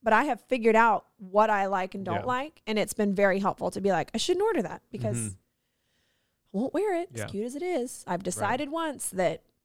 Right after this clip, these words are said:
Speaker 1: sweaters in that shape with those stripes are not for me.
Speaker 2: Right.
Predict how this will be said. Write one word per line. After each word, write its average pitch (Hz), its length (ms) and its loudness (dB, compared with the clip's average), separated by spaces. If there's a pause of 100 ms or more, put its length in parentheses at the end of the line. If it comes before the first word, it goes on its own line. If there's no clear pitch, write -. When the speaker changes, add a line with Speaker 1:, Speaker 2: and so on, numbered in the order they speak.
Speaker 1:
sweaters 262 600 2
in 160 180 -2
that 254 240 -2
shape 247 320 -6
with 185 160 -12
those 196 240 4
stripes - 440 -6
are 170 60 -10
not 180 280 -6
for 185 100 -8
me. 156 260 -10 (420)
Speaker 2:
Right. 104 180 -16